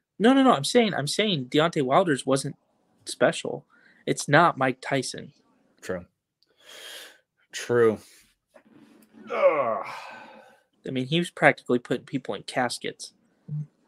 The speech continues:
Speaker 2: Yeah, but he was also fighting club fighters and scrub-a-dubs. Not, he wasn't fighting the top guys in the world every fight.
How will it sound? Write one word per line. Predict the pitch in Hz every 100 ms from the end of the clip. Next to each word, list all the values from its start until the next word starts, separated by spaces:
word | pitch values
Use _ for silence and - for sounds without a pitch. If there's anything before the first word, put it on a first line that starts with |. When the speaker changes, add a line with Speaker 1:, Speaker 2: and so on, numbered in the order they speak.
| _ _ _ - - _ -
Speaker 2:
Yeah, | 302
but | 196
he | 214
was | 262 233
also | 233 220
fighting | 170 - 180 156
club | 110 - 135 160
fighters | - 107 95 87 -
and | 87
scrub-a-dubs. | - - - - 127 131 170 110 92 82 - -
Not, | 120 131 - - - _
he | 180
wasn't | 208 208 196
fighting | - 160 190 160
the |
top | 117 - 127 127
guys | 131 123 120
in | 110
the |
world | 92 98 135 127 101 - _ -
every | 76 131 117 92
fight. | - - 107 156 92 -